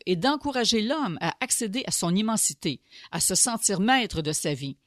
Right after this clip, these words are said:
à cesser de s'agenouiller devant Dieu ou devant toute autorité autre que la sienne propre, à constituer son être, voire à s'éveiller.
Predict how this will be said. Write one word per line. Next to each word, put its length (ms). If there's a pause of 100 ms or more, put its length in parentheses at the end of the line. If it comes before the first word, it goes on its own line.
(420)
à 120
cesser 420
de 140
s'agenouiller 680
devant 360
Dieu 400 (320)
ou 100
devant 320
toute 260
autorité 600
autre 300
que 120
la 140
sienne 240
propre, 520 (200)
à 100
constituer 640
son 320
être, 520 (160)
voire 500 (320)
à 80
s'éveiller. 680